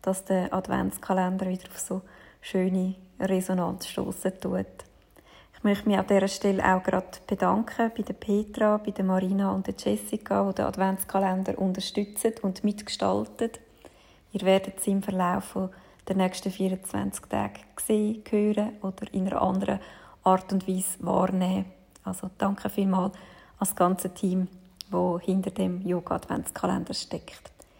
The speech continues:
Wir starten heute mit einer Lichtmeditation. Dafür brauchst du eine Kerze. Also wenn du gerade möchtest, jetzt mit der Meditation anfangen, tust du dir einen ruhigen Platz einrichten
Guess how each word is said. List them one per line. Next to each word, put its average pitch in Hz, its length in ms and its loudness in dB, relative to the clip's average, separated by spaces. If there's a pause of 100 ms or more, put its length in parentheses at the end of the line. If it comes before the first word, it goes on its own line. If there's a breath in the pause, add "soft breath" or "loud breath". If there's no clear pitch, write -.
(420 loud breath)
Wir 226 100 2
starten 208 480 4
heute 214 300 2
mit 208 140 0
einer 202 120 4
Lichtmeditation. 208 1600 0
Dafür 202 340 0
brauchst 190 380 -4
du - 40 -12 (160)
eine 196 120 2
Kerze. - 400 -6 (960 loud breath)
Also 190 320 0
wenn 196 160 2
du 196 120 0
gerade 190 360 -2
möchtest, 196 400 -2
jetzt 208 340 -2
mit 202 180 -2
der 196 80 0
Meditation 196 680 0
anfangen, 196 580 2
tust - 300 -6
du 196 40 0
dir 196 80 0
einen 190 100 0
ruhigen 190 340 -2
Platz 220 400 -2
einrichten 220 640 0